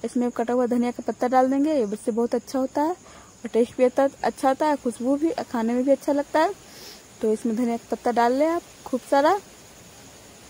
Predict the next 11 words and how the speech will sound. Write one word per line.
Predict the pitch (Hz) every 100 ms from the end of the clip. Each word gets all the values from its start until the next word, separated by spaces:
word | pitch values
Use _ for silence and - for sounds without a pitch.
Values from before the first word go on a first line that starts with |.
| - - - -
और | 202 214
चलिए | 254 240 269
हमारा | 302 269 254
भुरकुंडी | 254 247 254 254
तैयार | 269 254 254
हो | 294
गया | 262 302
है। | 359
अब | 349 262
आटा | 240 240
बना, | 254 269